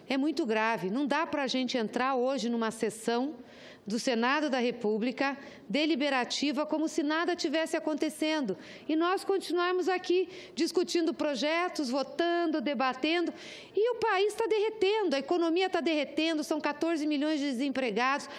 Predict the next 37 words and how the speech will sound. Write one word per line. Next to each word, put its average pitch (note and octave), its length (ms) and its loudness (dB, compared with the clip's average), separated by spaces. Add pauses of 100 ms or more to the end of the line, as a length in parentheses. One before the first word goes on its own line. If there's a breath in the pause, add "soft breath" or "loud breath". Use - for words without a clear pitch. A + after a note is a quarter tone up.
(180 loud breath)
as D4+ 140 -2
pessoas E4 380 0
estão D#4+ 160 0
numa D4+ 160 0
situação D4 500 -2
difícil D4 600 0 (280 loud breath)
e D#4 80 0
o F4 60 2
presidente E4 360 0
da D#4+ 80 2
República D#4 500 0
só D#4+ 160 0
cuida F4 320 0
de - 80 -8
salvar D#4 380 2
a D#4+ 40 -2
pele D#4+ 320 0
dele, C4+ 400 0
dos C#4+ 160 -2
seus D4 240 0
ministros. D4 800 -2 (360 loud breath)
Não G4 160 2
é G#4 120 2
possível, F4+ 800 2
ele E4 120 0
tem F#4+ 200 0
que - 60 -12
sair. D#4+ 760 2 (320 loud breath)
Nós D#4+ 160 2
temos F#4 240 2
que F4 100 0
ter F4 120 0
antecipação E4 720 0
de E4 120 0
eleição D#4 500 0
nesse D#4+ 240 -2
país. C#4+ 720 0